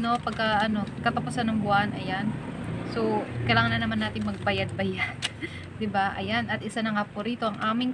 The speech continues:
kuryente, no? Magkano nga ba yung binabayaran ko buwan-buwan? Ayan, i-share natin yan, mga kasari, kasi may mga iba nagtatanong, no?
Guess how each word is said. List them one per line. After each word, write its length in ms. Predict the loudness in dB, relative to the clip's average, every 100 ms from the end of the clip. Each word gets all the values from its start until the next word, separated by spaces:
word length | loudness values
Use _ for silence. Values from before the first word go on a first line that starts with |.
| -2
kuryente, 1040 | -4 0 2 2 2 0 0 2 0 -2
no? 160 | -2 0
Magkano 400 | 0 0 0 0 0
nga 80 |
ba 160 | 0 0
yung 80 | 2 0
binabayaran 560 | 0 0 2 2 0
ko 80 | -2
buwan-buwan? 720 | -2 2 4 4 10 10 10 2 -6
Ayan, 120 | -4 4
i-share 560 | 6 6 4 4 8 10
natin 320 | 8 6 0
yan, 80 | 2
mga 240 | 2 2
kasari, 240 | 2 2 0
kasi 240 | 0 0 0 -2 0 2 4 6
may 80 |
mga 240 | 10 12 12
iba 100 | 10
nagtatanong, 640 | 8 6 6 6 6 4 2 0 0
no? 240 | 0 0